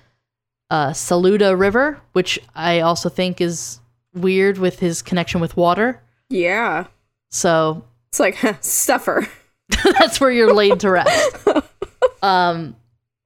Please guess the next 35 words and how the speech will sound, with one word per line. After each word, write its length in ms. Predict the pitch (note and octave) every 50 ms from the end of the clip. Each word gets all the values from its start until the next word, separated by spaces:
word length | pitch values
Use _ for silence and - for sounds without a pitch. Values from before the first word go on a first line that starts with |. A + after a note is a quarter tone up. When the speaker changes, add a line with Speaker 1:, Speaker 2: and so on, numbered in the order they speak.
| _ _ _ _
Speaker 1:
so 120 | - - C4
now 160 | D4+ E4+ F4+
getting 200 | F#4+ F#4 F4 D4+
into 200 | B3+ A3 - F#3+
the 40 | F3+
good 220 | - G#3 A3 G#3
part, 400 | - D#3+ C#3 D#3 C3 - - _
Kara 340 | - - A#3+ B3+ C#4 D4+ D4+
received 640 | C#4 C4 - - - A#3+ A#3 A#3+ A#3+ A#3 G3+ - F#3
the 120 | F#3 F#3+
one 220 | F#3+ F3 F#3+ G3 G3+
hundred 240 | G#3 G3+ G3+ G3+ F#3+
and 100 | F#3 -
fifty 240 | G#3+ G3+ - G#3+
thousand 380 | F#3+ - G3 F3+ F#3 F3+ F#3+ F#3+
dollar 240 | F#3 E3+ F3 F3+ F3
reward 500 | F3 E3+ E3+ E3 E3+ F3+ F3+ F3+ F3 F3
from 180 | - F#3 E3+
Spotsylvania 600 | E3+ - - E3+ D#3+ E3 - F3 F3 E3+ E3+ E3+ D#3+
County 320 | - - F3 F3 F3+ F#3
for 160 | F3+ - F3
leading 320 | D#3+ E3 E3 E3 E3+ E3+ E3+
the 100 | E3+ E3
officers 460 | D#3+ E3 E3 E3 - - F#3 F3+ F3 -
to 100 | - D#3+
solve 400 | - - F3 E3 E3 E3+ F3 E3+
the 80 | F3+
cases 420 | F3 - F3 E3 E3 - G3 G3 G3
of 100 | E3 E3
Sophia 460 | - - D#3 - - E3 E3 E3+ F3
Silva 400 | F3 - F#3 E3+ E3+ F3 E3+ E3
and 140 | - F3 F3
the 80 | E3+ D#3+
Lisk 320 | E3+ F3+ F3 - - -
sisters. 600 | - - G3 G3+ G3+ - C4+ C#4+ D#4+ - - -